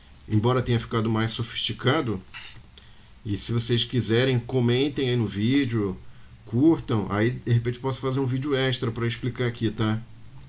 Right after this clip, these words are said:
Esse, esse, essa segunda parte do programa. Então veja que interessante, aqui ele fez a verificação dos dígitos de um até nove, quais são os pares que atendem essa propriedade. A soma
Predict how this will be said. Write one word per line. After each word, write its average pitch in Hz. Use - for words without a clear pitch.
Esse, 95
esse, 117
essa 113
segunda 120
parte 117
do 110
programa. 104
Então 165
veja 226
que 220
interessante, 151
aqui 120
ele 175
fez 160
a 110
verificação 139
dos 127
dígitos 131
de 110
um 143
até 135
nove, 113
quais 170
são 165
os 160
pares 147
que 170
atendem 156
essa 151
propriedade. 131
A 117
soma 147